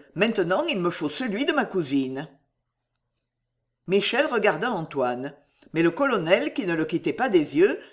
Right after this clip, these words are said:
ne lui laissa pas le temps de poser une question. « Thérèse et Soriol ici, dit-il vivement d'un ton dégagé. Mon oncle là où il sera le plus utile, vous et moi aux avant-postes. Nous voilà tous employés selon nos aptitudes. »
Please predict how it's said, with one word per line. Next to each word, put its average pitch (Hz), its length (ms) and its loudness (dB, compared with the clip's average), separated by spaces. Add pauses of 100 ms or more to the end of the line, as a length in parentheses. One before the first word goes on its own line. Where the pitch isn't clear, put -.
ne 170 80 0
lui 170 140 4
laissa 160 280 -2
pas 294 180 2
le 262 160 0
temps 226 160 0
de 285 100 -2
poser 190 360 0
une 226 180 0
question. « 139 580 -4 (1300)
Thérèse 269 320 8
et 175 80 4
Soriol 202 560 4
ici, 233 540 -2
dit-il 170 380 0
vivement 165 440 0
d'un 156 160 0
ton 151 200 -4
dégagé. 147 760 0 (380)
Mon 233 240 2
oncle 175 380 4
là 196 240 6
où 226 100 0
il 214 80 -4
sera 190 240 -2
le 139 160 2
plus 226 240 -4
utile, 208 480 0 (240)
vous 233 320 0
et 208 60 6
moi 220 280 2
aux 180 140 0
avant-postes. 147 760 -2 (520)
Nous 185 120 4
voilà 190 260 6
tous 330 320 0
employés 220 500 2
selon 208 320 2
nos 220 220 0
aptitudes. » 139 680 -4